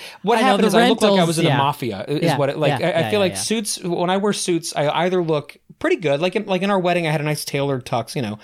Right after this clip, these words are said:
Speaker 2: Yeah.
Speaker 1: or, or I look like a mob boss for some reason. It just goes between those two things. This was definitely the mob boss end of the spectrum. So, you know, it coulda,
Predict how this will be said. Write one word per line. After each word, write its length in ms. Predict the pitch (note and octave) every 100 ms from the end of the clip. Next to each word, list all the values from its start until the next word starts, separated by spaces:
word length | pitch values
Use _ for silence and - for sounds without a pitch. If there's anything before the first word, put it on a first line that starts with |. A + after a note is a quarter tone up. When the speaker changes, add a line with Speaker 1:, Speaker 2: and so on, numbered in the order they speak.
| -
Speaker 2:
Yeah. 200 | G#4 C#4+ -
Speaker 1:
or, 300 | E3 F3+ E3+
or 180 | E3 E3
I 40 |
look 220 | D3+ D#3
like 140 | D3 C#3
a 60 |
mob 360 | B2+ B2 B2+ B2 - - -
boss 400 | D3 D#3 E3 - - -
for 100 | F3
some 180 | E3+ E3+
reason. 200 | F3+ D#3
It 60 |
just 180 | D3 D3
goes 260 | E3 D#3+ -
between 300 | E3+ - D#3+
those 160 | D3+
two 180 | - E3
things. 300 | D#3 D3+ D#3
This 160 | F3+ F#3+
was 140 | E3
definitely 320 | D#3 D3+ D3+
the 80 | A#2
mob 320 | A2+ A#2 A#2+
boss 240 | C3+ C#3 C#3+
end 100 | C3+
of 60 |
the 60 | C#3
spectrum. 400 | - C#3 - C#3+
So, 160 | - C3
you 100 | C#3
know, 100 | A2+
it 240 | C#3+ -
coulda, 240 | - F#3